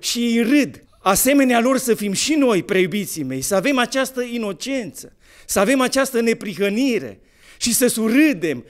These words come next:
neîncetat și să nu ne pierdem copilăria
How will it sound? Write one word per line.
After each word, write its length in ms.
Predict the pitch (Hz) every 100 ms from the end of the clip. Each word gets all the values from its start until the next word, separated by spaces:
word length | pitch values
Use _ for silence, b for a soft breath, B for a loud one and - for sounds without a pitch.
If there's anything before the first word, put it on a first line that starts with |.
| b
neîncetat 920 | - 208 262 269 - 214 214 240 254 b b
și 200 | - 226
să 180 | 214 208
nu 300 | 196 302 339
ne 160 | 262
pierdem 500 | 226 240 277 262 247
copilăria 800 | 226 220 220 202 190 247 254 240